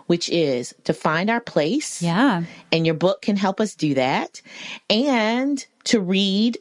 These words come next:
Speaker 1: The Green New Deal, which you have promised us. It's
Speaker 2: It's
Speaker 1: just,
Speaker 2: just
Speaker 1: like,
Speaker 2: a few
Speaker 1: basically
Speaker 2: pages.
Speaker 1: eight pages of,
Speaker 2: Yeah.
Speaker 1: yeah.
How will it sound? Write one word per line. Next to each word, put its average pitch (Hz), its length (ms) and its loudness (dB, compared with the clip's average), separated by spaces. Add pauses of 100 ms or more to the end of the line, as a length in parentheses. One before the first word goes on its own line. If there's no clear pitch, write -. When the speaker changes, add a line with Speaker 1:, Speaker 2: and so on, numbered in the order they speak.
Speaker 1:
The 196 120 0
Green 175 340 0
New 262 160 2
Deal, 127 400 0 (100)
which 165 200 0
you 202 60 2
have 208 120 -2
promised 233 420 -2
us. 175 320 0
It's 240 140 2
Speaker 2:
It's - 40 -4
Speaker 1:
just, 196 120 2
Speaker 2:
just 262 80 6
Speaker 1:
like, 196 160 4
Speaker 2:
a 254 60 0
few 254 240 0
Speaker 1:
basically 269 320 4
Speaker 2:
pages. 170 160 2
Speaker 1:
eight - 100 -8
pages 165 460 0
of, 226 40 4
Speaker 2:
Yeah. 262 240 4
Speaker 1:
yeah. 196 200 2